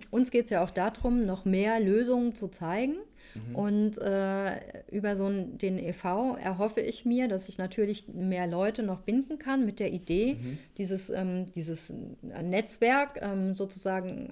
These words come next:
Speaker 1: auszuarbeiten, um Projekte dann auch auszustellen. Das
Speaker 2: Mhm.
Speaker 1: heißt also so als, äh, Mini-iba, nenn ich's jetzt mal, ähm, Bauausstellung, äh, wo wir Tiny Houses, ähm, sammeln können und zeigen können, vielleicht auch überall
Speaker 2: Mhm.
Speaker 1: Wettbewerbe,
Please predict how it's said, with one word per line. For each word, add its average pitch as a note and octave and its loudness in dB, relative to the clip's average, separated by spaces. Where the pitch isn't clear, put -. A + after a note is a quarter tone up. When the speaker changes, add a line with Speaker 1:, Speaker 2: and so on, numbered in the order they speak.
Speaker 1:
auszuarbeiten, G3+ -2
um G3 -2
Projekte F#3+ 4
dann F#3+ 0
auch F#3+ 0
auszustellen. D#3+ -2
Das E3+ -8
Speaker 2:
Mhm. F#3+ 0
Speaker 1:
heißt G3 2
also G3 -2
so F3+ 0
als, F3+ -4
äh, F3 -6
Mini-iba, F3+ 2
nenn F3 -2
ich's F#3 -6
jetzt D#3+ -6
mal, E3 -4
ähm, E3+ -4
Bauausstellung, F3 -2
äh, F3+ -4
wo F3 2
wir F3 2
Tiny F#3+ 0
Houses, G#3 0
ähm, F3 -4
sammeln G#3 2
können G3+ -2
und F3+ -6
zeigen F3 0
können, D#3 -6
vielleicht D#3 -6
auch D#3 -4
überall E3+ 2
Speaker 2:
Mhm. D3+ -4
Speaker 1:
Wettbewerbe, D#3+ -2